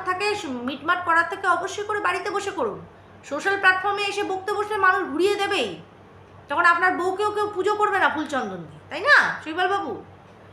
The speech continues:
তো এই হলো ব্যাপার। যাই হোক, আহ, বন্ধুরা, ভিডিওটা এখানেই এন্ড করছি, যতটুকু বলার ততটুকু বললাম। আম, ওই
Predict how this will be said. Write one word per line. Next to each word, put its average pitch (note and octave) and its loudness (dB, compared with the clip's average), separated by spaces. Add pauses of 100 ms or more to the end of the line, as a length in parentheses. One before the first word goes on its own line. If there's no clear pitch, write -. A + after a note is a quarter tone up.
(220)
তো - -8
এই E4 -2
হলো F#4 0
ব্যাপার। F#3+ -2
যাই C#4 0
হোক, - -6
আহ, A3+ -4
বন্ধুরা, C4 -8
ভিডিওটা C4+ -4
এখানেই B3+ -6
এন্ড A#3 -8
করছি, B3+ -6
যতটুকু A3+ -8
বলার G#3 -6
ততটুকু G#3+ -12
বললাম। G3 -6 (580)
আম, E3 -10 (1700)
ওই A3 -8